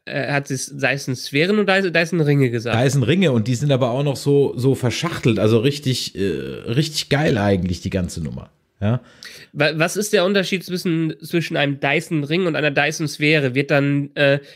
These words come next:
Speaker 1: der Stern nicht komplett umhüllt?
Speaker 2: Genau, das ist im Pra-, wie hier bei The Man-,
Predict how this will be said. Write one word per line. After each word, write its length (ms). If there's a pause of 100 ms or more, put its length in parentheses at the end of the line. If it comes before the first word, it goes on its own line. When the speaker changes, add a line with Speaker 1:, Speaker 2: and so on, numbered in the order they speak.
(140)
Speaker 1:
der 160
Stern 420
nicht 200
komplett 400
umhüllt? 480 (560)
Speaker 2:
Genau, 340
das 160
ist 200
im 120
Pra-, 220
wie 160
hier 180
bei 320
The 80
Man-, 640